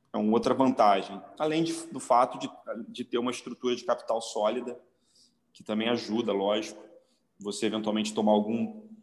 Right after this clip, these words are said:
algum risco um pouquinho a ma-, a mais, controlado, mas sabendo que você pode eventualmente expor um pouco mais de capital na frente pra comprar um ativo, enfim. Isso aí a gente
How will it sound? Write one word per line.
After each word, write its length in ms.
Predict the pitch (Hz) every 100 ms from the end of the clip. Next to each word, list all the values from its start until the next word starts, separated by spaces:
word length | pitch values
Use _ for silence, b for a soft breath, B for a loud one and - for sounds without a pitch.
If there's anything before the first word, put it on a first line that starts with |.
| -
algum 260 | 110 107 113
risco 280 | 113 107 110
um 20 |
pouquinho 360 | 113 110 120 113
a 40 |
ma-, 220 | 110 107
a 120 | 104
mais, 480 | 107 107 120 127 - - B B B
controlado, 640 | - 113 123 110 117 120
mas 140 | 117 117
sabendo 320 | 110 110 110
que 100 | -
você 480 | 110 110 - 117 113
pode 460 | - 113 120 123
eventualmente 480 | 107 107 110 110 110
expor 240 | - 120 117
um 40 |
pouco 220 | 113 117
mais 160 | 117 113
de 60 |
capital 340 | - - 113 110
na 80 | 110
frente 600 | - 104 123 123 - - _ _ _ _ _
pra 100 | 214
comprar 320 | 214 214 - 110
um 80 |
ativo, 580 | 107 107 - 107 127 104
enfim. 400 | 110 - 104 - B B _
Isso 220 | 117 -
aí 80 | 120
a 40 | 127
gente 280 | 135 -